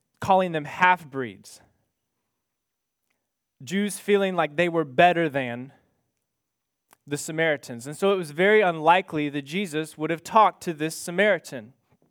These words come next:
But not only was she a Samaritan, she was also a woman. In this society, women had virtually no rights and no voice.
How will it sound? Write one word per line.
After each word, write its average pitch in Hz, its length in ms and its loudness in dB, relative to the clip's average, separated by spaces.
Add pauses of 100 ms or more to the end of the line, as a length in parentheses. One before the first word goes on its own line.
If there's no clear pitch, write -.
(400)
But 185 160 6
not 196 200 6
only 226 220 4
was 190 160 0
she 190 140 -4
a 170 100 0
Samaritan, 196 560 -2
she 208 140 -10
was 190 160 -2
also 190 520 4 (400)
a 165 60 2
woman. 170 640 2 (1080)
In 170 120 -4
this 190 140 0
society, 180 840 2 (1040)
women 202 320 2
had 185 220 2
virtually 175 540 0
no 165 360 4
rights 156 640 0 (720)
and 156 220 -2
no 175 220 6
voice. 143 680 -2